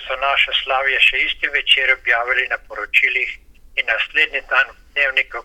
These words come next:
Courier Mail. Naj dodam, da v tistih časih nismo imeli e-maila in smo bili več ali manj odvisni od radia in televizije in pa od fax mašine,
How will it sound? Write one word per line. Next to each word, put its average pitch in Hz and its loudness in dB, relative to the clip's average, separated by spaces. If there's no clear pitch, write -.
Courier 117 2
Mail. 107 0
Naj 147 4
dodam, 151 0
da 131 -4
v - -8
tistih 156 -2
časih - -4
nismo 147 -2
imeli 127 0
e-maila 110 0
in 143 -4
smo - -6
bili 151 2
več 190 2
ali 147 0
manj 139 2
odvisni 139 0
od 123 -6
radia 135 2
in - -6
televizije 123 -2
in 156 -2
pa 139 -2
od 135 -6
fax 160 2
mašine, 127 4